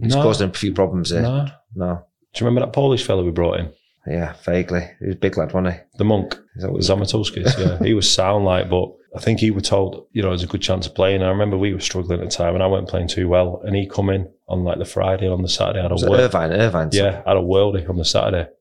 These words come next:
Speaker 2: like, a proper one, like, out of nowhere, and kicked on from there. And, um,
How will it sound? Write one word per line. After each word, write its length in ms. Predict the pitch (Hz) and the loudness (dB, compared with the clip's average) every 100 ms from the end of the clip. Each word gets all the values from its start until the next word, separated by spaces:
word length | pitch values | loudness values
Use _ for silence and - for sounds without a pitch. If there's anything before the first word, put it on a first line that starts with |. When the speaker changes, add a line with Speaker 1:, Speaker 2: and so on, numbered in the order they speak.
| _ | _
Speaker 2:
like, 160 | - 82 | -4 -4
a 40 | |
proper 460 | 82 - 110 92 - | -4 0 2 2 0
one, 340 | 95 90 82 | -2 -2 -4
like, 160 | 82 82 | -6 -4
out 180 | 101 110 | -2 -2
of 80 | 101 | 0
nowhere, 500 | 95 107 104 98 - 123 | 2 4 4 2 2 2
and 300 | 104 101 - _ _ | 2 2 -4 _ _
kicked 260 | - - - | 0 2 4
on 140 | 110 | 2
from 200 | 110 104 | 2 2
there. 280 | 92 104 104 | 4 4 4
And, 100 | 95 | 2
um, 320 | 90 87 92 | 2 0 -4